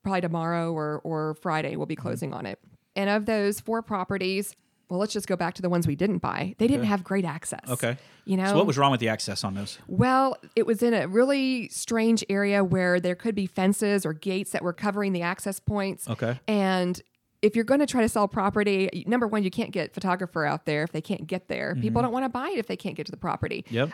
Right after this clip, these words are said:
Speaker 1: I know people do that, and it's possible. I don't wanna mess with it. I've got
Speaker 2: Yep.
Speaker 1: so much going on. There's money to be made that messing around with that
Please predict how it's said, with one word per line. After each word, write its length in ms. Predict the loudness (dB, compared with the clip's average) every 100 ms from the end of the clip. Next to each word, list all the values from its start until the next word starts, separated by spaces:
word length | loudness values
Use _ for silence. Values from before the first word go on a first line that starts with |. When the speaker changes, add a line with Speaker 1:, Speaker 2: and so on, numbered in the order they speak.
| 0
Speaker 1:
I 80 | 2
know 140 | 4
people 280 | 2 0 0
do 220 | 2 2
that, 320 | 4 4 2 2
and 120 | -2
it's 100 | -2
possible. 600 | -4 -6 -2 0 0 0 0
I 80 | 0
don't 100 | 4
wanna 140 | 4
mess 220 | 2 0
with 100 | -2
it. 60 | 0
I've 100 | 0
got 140 | 0
Speaker 2:
Yep. 100 | 0
Speaker 1:
so 280 | 2 4 4
much 300 | 4 -2 -4
going 320 | -2 0 2
on. 400 | 2 2 0 -2 -6 -14 -10 0
There's 240 | 0 4
money 300 | 4 6 2
to 100 | 2
be 160 | 2 2
made 460 | 2 2 0 0
that 360 | 0 0 -2 -6 _
messing 400 | 2 2 2 0
around 280 | 2 2 2
with 240 | 0 0 -2
that 440 | -2 -2 -4